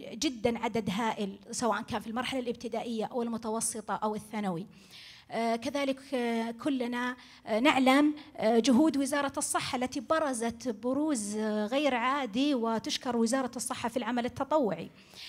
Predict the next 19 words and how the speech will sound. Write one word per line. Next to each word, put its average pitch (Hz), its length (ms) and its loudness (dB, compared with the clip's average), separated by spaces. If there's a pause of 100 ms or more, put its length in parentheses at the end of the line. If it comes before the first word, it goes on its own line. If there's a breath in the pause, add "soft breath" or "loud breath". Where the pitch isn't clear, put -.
(120)
فكل 370 420 4
وزارة، 262 680 6 (300 loud breath)
آه، 233 420 0
كذلك 269 440 2
الإسكان، 269 520 0
الآن 233 220 0
أنشأت 269 340 -2
الإسكان 262 420 0
التنموي، 233 600 4 (280 loud breath)
كلنا 254 220 2
نعلم 226 320 -2
الآن 233 280 -4
إنشاء 240 240 -2
الإسكان، 220 420 -2
آه، 214 300 0
وحدة 220 300 -4
الإسكان 214 360 -2
التنموي. 202 500 -4 (380 loud breath)
طيب، 220 300 2